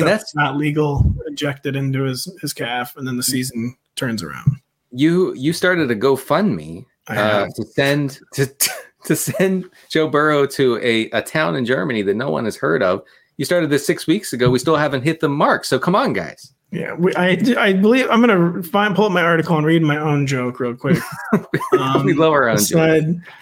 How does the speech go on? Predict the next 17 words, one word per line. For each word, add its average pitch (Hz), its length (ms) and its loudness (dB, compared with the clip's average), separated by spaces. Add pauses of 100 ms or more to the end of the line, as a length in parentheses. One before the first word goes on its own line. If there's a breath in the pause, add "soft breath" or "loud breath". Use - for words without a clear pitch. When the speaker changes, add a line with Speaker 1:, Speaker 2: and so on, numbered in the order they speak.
(180 loud breath)
Speaker 1:
"If 165 120 0
there's 165 180 4
some 240 300 4
reason 180 520 6
Joe 175 200 4
Burrow 170 380 4
has 147 240 2
yet 175 280 2
to 180 120 0
undergo 160 640 4
some 196 380 2
sort 175 540 0 (120)
of 160 120 -2
mysterious 180 680 2
stem 185 300 2
cell 160 280 2
treatment 156 580 -2